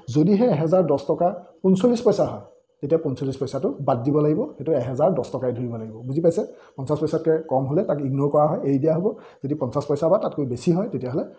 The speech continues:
পৰৱৰ্তী যিটো টকা, সেইটোত ধৰি পেলাই round of কৰা হয়।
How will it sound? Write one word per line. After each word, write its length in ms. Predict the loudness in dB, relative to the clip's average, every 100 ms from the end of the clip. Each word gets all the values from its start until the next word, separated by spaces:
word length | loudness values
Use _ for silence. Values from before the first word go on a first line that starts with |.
| _ _
পৰৱৰ্তী 380 | -2 -2 -2 -2
যিটো 220 | -2 -2
টকা, 280 | -2 -2 -2 -2
সেইটোত 220 | -4 -6 -8
ধৰি 160 | -10 -4
পেলাই 200 | -2 0
round 220 | -2 -4
of 80 | -8
কৰা 120 | -10
হয়। 140 | -10